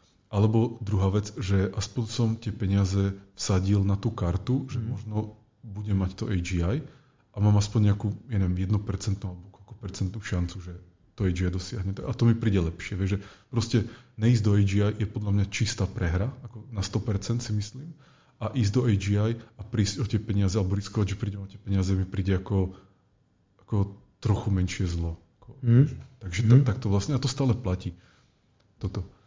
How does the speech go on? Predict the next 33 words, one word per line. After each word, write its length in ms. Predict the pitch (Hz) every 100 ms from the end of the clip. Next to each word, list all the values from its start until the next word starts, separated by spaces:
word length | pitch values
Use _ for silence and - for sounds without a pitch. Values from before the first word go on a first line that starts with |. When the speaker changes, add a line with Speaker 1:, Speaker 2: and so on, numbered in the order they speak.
| _ _ _ -
Speaker 1:
Akurát 320 | 107 151 139 - -
samozrejme 320 | 127 123 127
to 80 | 127
uvedomenie 560 | 104 110 110 113 110
toho, 220 | 104 104 104
že 160 | 104
jak 400 | - 107 98 - -
ten 240 | 107 113 - 113 - 123 107
základný 480 | 123 98 98 107 98
výskum 320 | 90 - - 104
je 220 | 95 92 - - -
náročný 680 | 107 95 92 92 104 - 107
a 80 | 95
rizikový, 560 | 90 98 - 101 110 113 - _ _
tak 360 | 101 95 - - _ _ _
to 80 | 107
som 160 | 113
si, 240 | 120 - 104 - - _ -
povedzme, 240 | 101 123
uvedomil 500 | 143 101 104 101 101
poriadne 480 | 98 104 98 98 101
až 120 | 90
tak 160 | - 104
v 80 | - _
priebehu 320 | 107 98 101 101
času, 320 | 92 85 104
že 160 | 95
to 80 | 113
je 80 | 98
ako 100 | 104
fakt 220 | - -
úplné 320 | 131 - 87
peklo. 340 | - - -